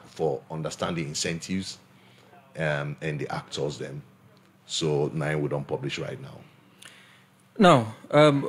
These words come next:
Speaker 2: let me look at the, the, the, the actors them we wanna I marked or we wanna, we did insert this wanna report.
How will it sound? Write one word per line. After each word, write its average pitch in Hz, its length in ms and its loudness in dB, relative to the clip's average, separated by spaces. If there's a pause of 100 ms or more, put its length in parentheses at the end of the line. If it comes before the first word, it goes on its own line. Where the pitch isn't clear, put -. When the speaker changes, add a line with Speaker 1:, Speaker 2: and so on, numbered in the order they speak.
Speaker 2:
let 247 160 6
me 294 80 6
look 262 200 0
at 147 320 4
the, 139 400 0
the, 131 220 -6
the, 131 200 -6
the 131 140 -8 (100)
actors 120 600 0
them 117 400 -4
we 131 600 0
wanna 127 480 -2 (100)
I 127 160 0
marked 117 420 0 (260)
or 135 160 8
we 151 160 6
wanna, 139 280 4
we 151 160 6
did 151 160 4
insert 139 280 2
this 135 200 -2
wanna 127 200 0
report. - 540 -2